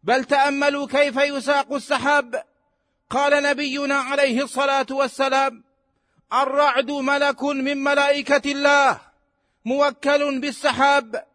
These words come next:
معه مخاريق من نار، يسوق بها السحاب حيث شاء الله، والصوت الذي يسمع منه زجره السحاب إذا زجره، حتى ينتهي إلى حيث أمره."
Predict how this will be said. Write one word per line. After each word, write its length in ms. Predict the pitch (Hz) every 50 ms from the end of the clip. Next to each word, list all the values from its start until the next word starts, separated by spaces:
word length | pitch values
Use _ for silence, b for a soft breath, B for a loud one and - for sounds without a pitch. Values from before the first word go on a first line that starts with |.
| _ _ _ _ _ _ _ _
معه 560 | - 254 294 277 262 277 294 262 247 277 277
مخاريق 720 | 285 277 285 262 - 254 277 277 277 285 294 277 - -
من 260 | 262 285 277 285 285 277
نار، 420 | 285 285 285 285 277 262 220 - _ _ _ _ _ _ _ _ _ _ _
يسوق 520 | 233 269 285 254 - 277 285 285 277 - 294
بها 280 | 277 285 294 285 277
السحاب 600 | 277 - - 294 277 - 254 277 285 285 285 - - _ _ _ _ _ _ _ _ _ _
حيث 360 | - 233 262 285 285 214 277
شاء 380 | 285 247 - 277 285 285 285
الله، 540 | 285 285 285 285 294 285 285 277 220 120 - - _ _ _ _ _ _ _ _ _ -
والصوت 520 | 214 277 269 - - 285 294 285 277 -
الذي 420 | 285 294 277 277 285 277 285 294
يسمع 440 | 285 285 254 - 247 294 285 254 277
منه 320 | 285 294 302 294 269 175 127 - - _ _ _ _ _ _ _ _
زجره 580 | 175 185 277 285 269 247 285 294 285 254 269 285
السحاب 680 | - - - 294 262 226 247 277 285 285 285 277 247
إذا 420 | 285 285 294 294 277 277 285 285 277
زجره، 680 | 262 294 285 240 285 277 285 285 254 151 110 113 _ _ _ _ _ _ _ _ _
حتى 600 | - - 294 285 - _ 285 285 285 285 285 294
ينتهي 580 | 285 262 - 302 294 269 277 294 294 285 285
إلى 180 | 285 285 285 269
حيث 340 | 214 240 277 277 269 233 214
أمره." 640 | 277 277 277 269 262 269 269 269 269 240 - -